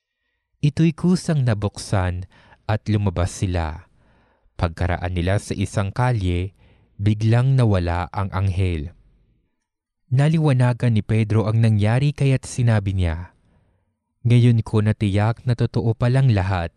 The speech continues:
Sinugo ng Panginoon ang kanyang anghel at iniligtas ako sa kamay ni Herodes at sa inaasahan ng mga Hudyo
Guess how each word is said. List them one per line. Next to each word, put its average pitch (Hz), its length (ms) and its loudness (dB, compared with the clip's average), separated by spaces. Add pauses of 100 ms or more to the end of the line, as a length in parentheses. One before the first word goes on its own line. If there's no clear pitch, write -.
(640)
Sinugo 165 560 2
ng 170 160 0
Panginoon 123 640 2
ang 127 160 2
kanyang 113 320 0
anghel 113 640 0 (320)
at 110 160 -2
iniligtas 101 720 -2
ako 117 320 -2
sa - 160 -6
kamay 123 320 2
ni 135 80 4
Herodes 123 880 0 (560)
at 107 160 -4
sa - 240 -6
inaasahan 104 800 -2
ng 117 80 2
mga 98 240 2
Hudyo 104 560 0